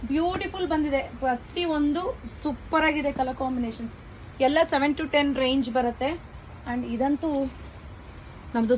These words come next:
ಸೂಪರ್ ಹಿಟ್, ಬಂದ ತಕ್ಷಣ ಸೇಲ್ ಆಗ್ಬಿಡುತ್ತೆ ಈ ಡಿಸೈನ್ಸ್. So ನೋಡಿದ್ರಲ್ಲ, ಇನ್ನ ಈ ತರ ಎಷ್ಟೊಂದಿದೆ, ನನ್ಗೆಲ್ಲ ತೋರ್ಸೋದಕ್ಕೆ ಆಗ್ತಿಲ್ಲ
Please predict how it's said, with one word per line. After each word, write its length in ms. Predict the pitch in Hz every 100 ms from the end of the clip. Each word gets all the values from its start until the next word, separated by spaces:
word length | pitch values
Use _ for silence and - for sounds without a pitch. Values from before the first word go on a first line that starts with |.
| -
ಸೂಪರ್ 300 | 320 349 330
ಹಿಟ್, 220 | 302 - 247 - - - - - - 214
ಬಂದ 240 | 277 311 302 320
ತಕ್ಷಣ 220 | 294 330 339
ಸೇಲ್ 180 | 277 269 262
ಆಗ್ಬಿಡುತ್ತೆ 420 | 226 226 226 208 190 - - - -
ಈ 60 | 233 220
ಡಿಸೈನ್ಸ್. 400 | 240 240 233 214 - - - - - - - - - - - - - - - - -
So 60 | 302
ನೋಡಿದ್ರಲ್ಲ, 260 | 311 330 330 339
ಇನ್ನ 80 | 320
ಈ 160 | 339 320
ತರ 60 | 311 277
ಎಷ್ಟೊಂದಿದೆ, 420 | 320 330 320 311 294
ನನ್ಗೆಲ್ಲ 280 | 262 240 294 302
ತೋರ್ಸೋದಕ್ಕೆ 440 | 269 262 277 269 247
ಆಗ್ತಿಲ್ಲ 320 | 254 294